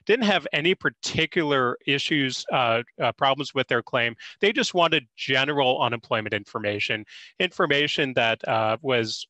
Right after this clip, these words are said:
and so we were happy to give out, give out those answers, but that was delaying, uh, time for our claims agents to help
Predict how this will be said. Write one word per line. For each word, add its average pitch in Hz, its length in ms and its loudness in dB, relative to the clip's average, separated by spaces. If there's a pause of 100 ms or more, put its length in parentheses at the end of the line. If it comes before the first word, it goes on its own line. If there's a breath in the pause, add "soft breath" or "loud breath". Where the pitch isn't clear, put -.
and 127 120 -6
so 165 120 2
we 151 160 -2
were 139 140 0
happy 190 340 0
to 131 260 2
give 160 220 2
out, 151 240 2
give 135 180 0
out 131 220 2
those 107 180 -2
answers, 151 540 -2 (340 loud breath)
but 165 80 0
that 185 220 4
was 185 180 4
delaying, 160 760 0 (100)
uh, 127 240 0
time 135 300 0
for 120 260 2
our 113 140 0
claims 135 340 -2
agents 117 440 -2
to 120 100 -2
help 127 280 -2